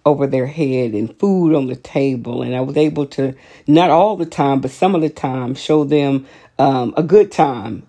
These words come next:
where, you know, they got to be a kid and go out there and just have fun. You know, those, um,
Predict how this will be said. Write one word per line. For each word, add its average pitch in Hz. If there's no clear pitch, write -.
where, 135
you 147
know, 139
they 143
got 143
to 156
be 143
a 127
kid 147
and 127
go 147
out 143
there 139
and 127
just 135
have 151
fun. 131
You 165
know, 147
those, 240
um, 104